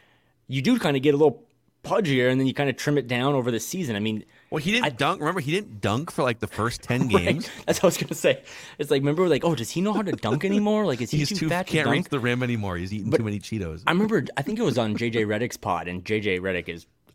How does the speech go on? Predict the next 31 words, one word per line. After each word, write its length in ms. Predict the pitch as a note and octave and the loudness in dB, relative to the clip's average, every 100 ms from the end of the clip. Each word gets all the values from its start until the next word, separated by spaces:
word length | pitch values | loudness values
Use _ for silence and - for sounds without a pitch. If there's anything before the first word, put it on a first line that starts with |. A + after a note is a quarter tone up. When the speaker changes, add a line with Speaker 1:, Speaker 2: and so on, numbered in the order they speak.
| - | -4
Speaker 1:
awesome 360 | A2 G#2 F2+ F2+ | -2 -2 -4 -6
right 140 | F#2 | -6
now 220 | F#2 F2+ | -4 -4
on 120 | F2+ | -4
a 60 | F#2 | -6
national 380 | F#2+ G2 - F#2 | -6 -6 -6 -6
level, 180 | F2+ F2+ | -6 -6
but 160 | F#2 _ | -10 _
he 220 | - - | -20 -12
talked 260 | - G3 C3+ | -6 -6 -4
about 220 | G2+ G2 | -4 -4
just, 160 | G2+ - | -6 -8
like, 180 | F2+ - _ _ _ _ - | -8 -8 _ _ _ _ -20
I 40 | - | -8
thought 180 | F3 | -6
he 60 | A3+ | -4
said 180 | - G3+ | -2 -2
once 220 | E3 C#3+ | -2 -4
he 100 | C3+ | -6
lost 380 | A2+ G#2+ - - | -4 -4 -6 -14
twenty-five 720 | - A#2 C3 C#3+ C3 B2+ A#2 | -8 -4 -4 -4 -6 -6 -8
pounds 380 | - G2 A2+ A#2 | -6 -4 -4 -2
during 220 | A#2 G#2+ | -2 -2
an 60 | F2+ | -2
N 140 | G#2 | -2
B 140 | G#2 F#2 | -2 -4
A 80 | G#2 | -4
season 360 | D3+ D3 E3+ | -6 -4 -4
just 180 | C3 - | -4 -6
because 240 | A2 B2+ | -4 -2
of 120 | G#2 | -4